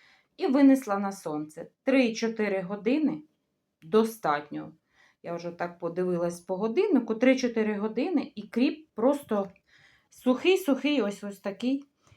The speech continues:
І тільки він висох, заношу його в хату і зразу ж насипаю його в банку.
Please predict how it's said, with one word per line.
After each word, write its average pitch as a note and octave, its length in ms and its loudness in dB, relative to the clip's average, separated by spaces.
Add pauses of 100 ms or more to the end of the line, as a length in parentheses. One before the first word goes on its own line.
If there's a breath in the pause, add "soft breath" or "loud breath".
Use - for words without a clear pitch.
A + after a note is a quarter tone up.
(120 soft breath)
І B3 120 -2
тільки C4 320 4
він A3 220 2
висох, G#4 480 0
заношу A3 580 4
його F3+ 240 -4
в F#3 60 -10
хату F4+ 560 0 (180)
і A#3+ 120 2
зразу A3 480 2
ж F4 120 -2
насипаю G3 800 -2
його E3+ 320 -8
в F#3 160 -12
банку. C#3+ 460 -12